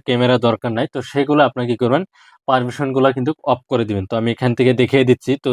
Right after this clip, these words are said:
যেগুলো অ্যাপসের দরকার নাই, তো সেগুলো অ্যাপসের ক্যামেরা পারমিশনটা কিন্তু অফ করে দিবেন। তো আমি দেখিয়ে দিচ্ছি, তো দেখে নিন এখান থেকে। তো এখানে, এখানে দেখতে পাচ্ছেন Chrome, তো আমি Chrome-এর উপরে টাচ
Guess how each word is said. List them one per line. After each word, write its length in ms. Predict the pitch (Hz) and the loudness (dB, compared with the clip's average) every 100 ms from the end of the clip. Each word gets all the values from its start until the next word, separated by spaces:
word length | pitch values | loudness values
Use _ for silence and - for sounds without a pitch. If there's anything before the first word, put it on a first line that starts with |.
| 113 | 0
যেগুলো 240 | 147 156 160 | 2 4 2
অ্যাপসের 240 | 131 135 127 | 2 -2 -2
দরকার 220 | 123 139 143 | 0 -2 -2
নাই, 100 | 202 - - - - - | -2 -4 -20 -20 -20 -8
তো 40 | 131 | -2
সেগুলো 280 | 156 151 160 | 2 4 6
অ্যাপসের 320 | 143 - 147 151 117 - | 4 4 0 0 -4 -4
ক্যামেরা 260 | 127 127 131 | 0 2 4
পারমিশনটা 440 | 131 123 - 127 131 | 2 2 -2 -2 0
কিন্তু 140 | 131 175 135 | 0 -4 -4
অফ 80 | 117 _ | -6 _
করে 120 | 117 107 | -2 -2
দিবেন। 140 | 101 98 | -4 -4
তো 40 | 107 | -4
আমি 80 | 107 | -4
দেখিয়ে 200 | 110 120 113 | -2 0 -2
দিচ্ছি, 180 | - 135 | -6 -4
তো 40 | 110 107 | -2 -2
দেখে 160 | 104 120 | -2 0
নিন 100 | 131 127 | 2 0
এখান 160 | 120 113 | -2 -2
থেকে। 160 | 120 131 120 | -2 -2 -2
তো 60 | 113 104 - - - - - | -4 -4 -10 -20 -20 -10 -2
এখানে, 220 | 143 151 151 135 | 0 0 -2 -4
এখানে 200 | 139 151 139 | -2 0 0
দেখতে 160 | - | -2
পাচ্ছেন 220 | 123 135 117 - | -4 -4 -8 -4
Chrome, 260 | 120 117 180 - | 0 0 0 -8
তো 40 | 127 | -8
আমি 100 | 117 110 | -6 -4
Chrome-এর 280 | 139 143 147 | 0 2 0
উপরে 160 | 139 156 | 0 -2
টাচ 100 | 135 | -2